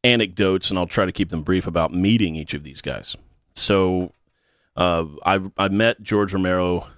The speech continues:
well, th-, like thousands of others. I met George Romero at, at a convention, at, at horror conven-, at a horror convention. I actually met him a few times 'cause he, he was very gracious with his time at, at, at festivals and,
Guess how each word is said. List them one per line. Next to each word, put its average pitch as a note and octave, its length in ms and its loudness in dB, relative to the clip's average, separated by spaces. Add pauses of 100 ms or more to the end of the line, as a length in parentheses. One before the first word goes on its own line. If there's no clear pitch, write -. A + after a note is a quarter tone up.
(380)
well, A#2 260 2
th-, - 160 -14
like A#2 220 -2
thousands C3 420 2
of F#2 100 -2
others. E2 320 -2
I F2+ 100 0
met F#2+ 240 0
George F#2 240 0
Romero E2 320 0 (120)
at, - 80 -14
at E2+ 120 -2
a D#2 120 -2 (200)
convention, D2 680 -4 (420)
at, E2+ 140 0 (100)
at F2 160 0
horror F#2 360 0
conven-, D2 440 -8
at E2 100 -2
a D2+ 60 0
horror F2+ 240 0
convention. D#2 320 -10
I F2+ 120 0
actually E2+ 400 -4 (140)
met F2+ 220 -2
him D#2+ 120 -4
a D2+ 40 -4
few E2 280 -4
times C2+ 460 -12
'cause - 200 -6
he, E2+ 240 -2 (360)
he G#2+ 60 4
was G#2 120 4
very B2+ 160 4
gracious G2+ 420 -2
with F2+ 100 -4
his D#2+ 140 -2
time D#2 340 -2
at, C#2+ 140 -8
at, D2+ 140 -4 (200)
at D#2+ 220 -4
festivals D#2+ 640 -4
and, D2+ 180 -8